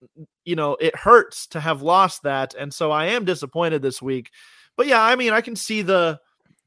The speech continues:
the light at the end of the tunnel, if you will, as well, where the Steelers have a twenty twenty-three offseason where if they nail it, then, you know, they could be smack dab in the middle of this thing at this time next year in the middle of a division race as well.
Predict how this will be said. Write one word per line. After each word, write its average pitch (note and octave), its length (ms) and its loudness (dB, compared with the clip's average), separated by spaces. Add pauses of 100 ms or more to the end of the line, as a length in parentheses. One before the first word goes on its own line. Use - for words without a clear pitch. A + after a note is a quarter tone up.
the E3 300 4 (120)
light F#3+ 260 4
at E3+ 100 -2
the F3 100 -2
end E3+ 120 -6
of D3 40 -8
the C#3 80 -4
tunnel, A3 340 0
if D#3+ 120 0
you D#3+ 100 -2
will, D#3+ 220 2
as C#3 140 -4
well, G3+ 300 0
where D#3 380 2 (240)
the D3+ 60 -10
Steelers F#3+ 340 -2
have F#3 200 0
a D#3 60 0
twenty E3+ 300 -8
twenty-three D#3+ 800 -6 (340)
offseason E3 800 -4 (320)
where D3 560 0 (200)
if D3+ 160 -8
they F#3+ 180 0
nail F#3 360 -2
it, E3 120 2 (100)
then, D#3+ 280 -6 (280)
you F3 100 -6
know, E3 140 -2
they F#3+ 140 2
could F#3 180 -6
be D#3 320 0
smack F3+ 400 -2
dab F3 220 4
in D#3 80 -2
the D3+ 60 -4
middle F#3+ 200 4
of D#3+ 100 2
this D#3 200 -2
thing D3+ 380 -4
at D3 140 -4
this D3 180 -4
time C#3+ 280 -6
next D#3 320 -6
year C#3 280 -4 (260)
in E3 100 -8
the E3+ 60 -4
middle E3 180 2
of C#3 60 -4
a C#3+ 40 -2
division D3 440 0
race B2+ 260 -4
as B2 160 -8
well. D3+ 480 2